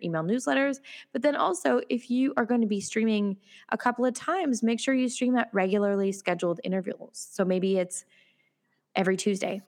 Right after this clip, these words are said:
Maybe it's every Saturday at a specific time, right? As people used to say, "Same bat time, same bat channel," which was based off of an old Batman T V show.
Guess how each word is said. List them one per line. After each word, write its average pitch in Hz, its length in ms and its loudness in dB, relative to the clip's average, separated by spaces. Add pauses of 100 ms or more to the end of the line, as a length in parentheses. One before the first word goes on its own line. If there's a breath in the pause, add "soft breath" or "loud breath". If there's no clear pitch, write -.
(120)
Maybe 185 220 2
it's 180 140 -2
every 180 220 2
Saturday 175 680 0
at - 260 0
a 175 100 0
specific 170 540 -2
time, - 480 -2
right? 185 360 2
As 175 340 -2 (100)
people 190 220 -2
used 185 160 -2
to 196 60 -10
say, 185 300 -2 (180)
"Same 190 340 2
bat 175 280 2
time, 185 320 2
same 180 220 0
bat 165 200 0
channel," 170 420 2 (140)
which 185 260 -4
was 170 180 -2
based 175 280 0
off 175 120 2
of 165 140 -2
an 170 80 -2
old 165 140 -4
Batman 175 400 0
T 165 120 -4
V 160 120 -2
show. 160 300 0